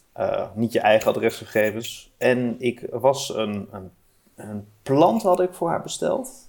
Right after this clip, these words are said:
En daar kreeg ik een, een autocomplete. En ik, ik vond het al heel bijzonder. Want normaal gesproken zie je dat de autocomplete van een,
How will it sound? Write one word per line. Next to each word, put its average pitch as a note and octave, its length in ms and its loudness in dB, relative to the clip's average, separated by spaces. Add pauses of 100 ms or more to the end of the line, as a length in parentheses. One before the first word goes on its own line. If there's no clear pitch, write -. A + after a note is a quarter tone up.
(1200)
En A#2 200 2
daar A#2 140 6
kreeg C#3+ 240 2
ik - 80 -6
een, C3 380 0
een C3 180 -2
autocomplete. F#3 800 2
En D3 100 0
ik, D3 160 -4
ik D3+ 140 -2
vond G#3+ 200 4
het G3+ 80 4
al F3+ 140 10
heel F#3 140 8
bijzonder. C#3 400 4
Want B2 160 4
normaal D#3 260 4
gesproken D#3+ 380 2
zie D#3+ 180 -2
je E3+ 60 -2
dat D3 140 8
de B2 80 0
autocomplete E3 760 2
van B2 160 4
een, A2+ 280 0